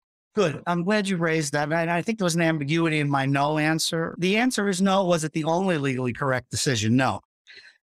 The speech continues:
Was it a legally correct decision in the sense that a decision that was supported by plausible legal reasons?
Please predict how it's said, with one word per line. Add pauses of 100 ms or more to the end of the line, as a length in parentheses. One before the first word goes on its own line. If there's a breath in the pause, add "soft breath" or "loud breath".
(100)
Was
it
a
legally
correct
decision
in
the
sense
that
a
decision
that
was (180)
supported
by (120)
plausible
legal
reasons?